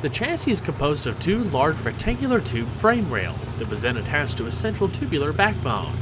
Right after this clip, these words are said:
The tubular rear chassis provided the suspension mounting points as well as the cradle for the fuel tank, battery, and spare tire. It was positioned as such to help add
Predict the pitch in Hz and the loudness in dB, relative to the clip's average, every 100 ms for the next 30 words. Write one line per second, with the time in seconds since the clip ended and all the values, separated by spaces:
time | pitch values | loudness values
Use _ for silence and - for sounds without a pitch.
0 | - - - - - 196 277 330 294 240 | -6 -6 -6 -4 -2 0 2 2 0 0
1 | 233 226 - 262 254 - - 110 113 120 | 0 0 -2 -2 -2 -2 -4 0 2 2
2 | - - - - 240 233 202 165 208 180 | -2 -4 -4 -4 -4 -2 0 0 0 0
3 | - - 123 - 165 139 - 214 - - | -2 -4 -4 -4 -2 -2 -2 -2 -4 -2
4 | 170 156 - 180 139 - 180 156 - 131 | 0 0 -2 -4 -4 -2 0 0 -2 -4
5 | - 123 110 104 101 127 180 180 - - | -4 -4 0 0 2 0 -2 -4 -4 -2
6 | 113 - 220 240 202 - - - - - | -2 0 2 2 2 -4 -8 -10 -10 -10
7 | - - 214 220 - 240 226 302 294 247 | -8 -2 2 2 2 -2 -2 -4 -2 -2
8 | - 233 - - 208 - 165 190 - 233 | 0 0 -2 -4 -4 -4 -2 -2 -2 -4